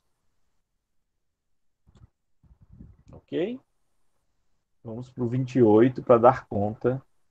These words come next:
de mais um parágrafo hoje. Vinte e oito é mais longo, eu acho que nós concluiríamos com ele. Essa ciência,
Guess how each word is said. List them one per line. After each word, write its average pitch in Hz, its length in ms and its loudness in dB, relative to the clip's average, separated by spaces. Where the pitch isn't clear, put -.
de 104 160 -12
mais 110 400 -2
um 131 80 -2
parágrafo 92 720 0
hoje. 82 440 -6
Vinte 104 220 -20
e 101 60 -12
oito 95 160 -12
é 95 40 -12
mais 104 240 -6
longo, 127 440 0
eu 98 180 -6
acho 98 240 -6
que - 100 -8
nós 113 460 -4
concluiríamos 107 760 0
com 147 220 -6
ele. 92 280 2
Essa 208 440 -8
ciência, 117 1040 0